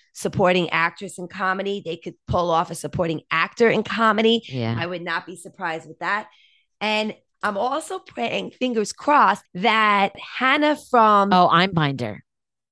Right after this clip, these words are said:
Speaker 1: from Hacks
Speaker 2: Yeah. She would,
Speaker 1: wins.
Speaker 2: I'd love her to win.
Speaker 1: I thought she had a great, great season.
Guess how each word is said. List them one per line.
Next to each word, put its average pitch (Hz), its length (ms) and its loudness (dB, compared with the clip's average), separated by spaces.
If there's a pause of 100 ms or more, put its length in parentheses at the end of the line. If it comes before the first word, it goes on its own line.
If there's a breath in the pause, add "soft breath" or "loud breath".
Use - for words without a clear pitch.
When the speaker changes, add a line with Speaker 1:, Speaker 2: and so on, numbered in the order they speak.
Speaker 1:
from 196 280 4 (160)
Hacks - 920 -2 (160)
Speaker 2:
Yeah. 139 420 2 (160)
She 240 580 4
would, 208 60 2
Speaker 1:
wins. 185 220 2
Speaker 2:
I'd 190 160 2
love 165 340 2
her 165 140 -4
to 147 80 -4
win. 135 160 -2
Speaker 1:
I 269 240 4
thought 311 300 4
she 277 180 2
had 226 140 4
a 214 40 0
great, 262 640 2 (480)
great 220 420 2
season. 147 540 -12